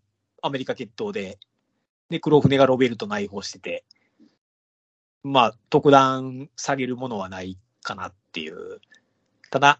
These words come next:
母方がちょっとなんていうんかな、金亀サンデーで、これ、ブチコだから、あの、あれやね。あの、ソダシやね。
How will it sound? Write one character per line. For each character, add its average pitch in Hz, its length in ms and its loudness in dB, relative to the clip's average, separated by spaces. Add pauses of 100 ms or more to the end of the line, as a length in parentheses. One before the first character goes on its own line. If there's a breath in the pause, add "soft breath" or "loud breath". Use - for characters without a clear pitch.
(100)
母 185 300 4
方 208 180 0
が 240 100 0
ち 381 100 -4
ょ - 20 -8
っ - 60 -10
と - 80 -8
な 131 120 -4
ん 135 120 -8
て 127 100 -8
い 107 60 -8
う 104 60 -10
ん 101 40 -12
か 95 100 -16
な、 123 440 -2 (160)
金 127 260 -6
亀 131 240 0
サ 147 160 6
ン 135 140 0
デ 113 160 -2
ー 101 40 -2
で、 101 200 -6
こ - 160 0
れ、 139 260 6
ブ 139 120 -4
チ - 100 -6
コ 139 100 6
だ 113 80 4
か 117 120 0
ら、 104 240 -2 (640)
あ 101 180 -12
の、 92 320 -20 (560)
あ 117 100 0
れ 107 80 0
や - 100 -10
ね。 170 200 0 (340)
あ 95 160 -6
の、 92 220 -18
ソ 165 100 4
ダ 139 140 8
シ - 180 -8
や - 80 -16
ね。 175 220 0